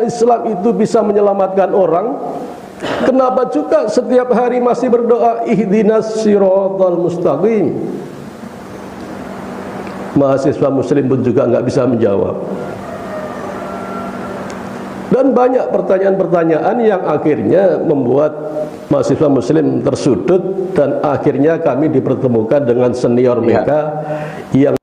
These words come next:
Speaker 2: Jadi, teman-teman, si ceritanya si Hasan Lubis ini, dulu mereka misionaris, tapi kerjaannya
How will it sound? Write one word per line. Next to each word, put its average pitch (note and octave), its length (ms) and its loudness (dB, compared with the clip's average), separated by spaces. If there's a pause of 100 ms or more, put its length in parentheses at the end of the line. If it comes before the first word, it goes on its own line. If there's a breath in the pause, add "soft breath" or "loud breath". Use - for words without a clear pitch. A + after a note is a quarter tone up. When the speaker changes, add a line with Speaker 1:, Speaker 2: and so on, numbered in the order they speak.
Speaker 2:
Jadi, C3 520 0 (400)
teman-teman, G#2 800 -4 (640)
si A2 320 -8
ceritanya A2 640 -4
si A2+ 240 -10
Hasan G#2 400 -6
Lubis G2 320 -8
ini, G#2 800 -4 (760)
dulu B2+ 560 0
mereka A2+ 480 -4
misionaris, G#2+ 840 -6 (1900)
tapi - 260 -4
kerjaannya A2+ 720 -2